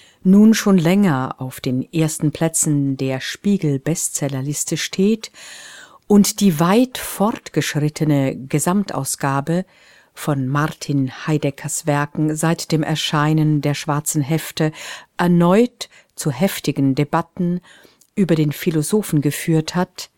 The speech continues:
finden die ersten, seit einigen Monaten vorliegenden Bände von Sigmund Freuds Gesamtausgabe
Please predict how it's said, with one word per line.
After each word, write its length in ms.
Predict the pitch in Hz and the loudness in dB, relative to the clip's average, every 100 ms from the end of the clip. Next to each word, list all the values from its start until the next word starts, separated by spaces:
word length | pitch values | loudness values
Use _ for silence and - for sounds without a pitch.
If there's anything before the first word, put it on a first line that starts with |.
| _ _ _ _ - | _ _ _ _ -16
finden 520 | - 220 233 240 170 | 0 6 6 6 2
die 280 | 131 - 151 | 2 2 2
ersten, 640 | 151 - - - 190 196 - _ _ | 2 0 -4 0 0 0 -6 _ _
seit 380 | - 160 175 - | 0 2 2 0
einigen 480 | 160 202 233 175 165 | 2 4 6 6 4
Monaten 720 | 156 175 208 147 127 127 143 | 4 6 4 4 0 -2 -2
vorliegenden 840 | 135 - 202 196 175 165 139 127 127 | -2 2 2 4 2 2 0 0 0
Bände 540 | 147 151 151 160 190 - - - - | 2 4 4 2 0 -2 -16 -20 -8
von 260 | - 175 | 2 2
Sigmund 640 | 170 - 240 - 196 196 - | 2 0 -2 0 2 2 0
Freuds 580 | - 147 160 180 - | -6 -2 0 -2 -4
Gesamtausgabe 1200 | - 143 160 214 233 - 160 156 - 139 143 151 | -2 0 2 0 -2 -2 -2 -2 -2 -2 -2 -4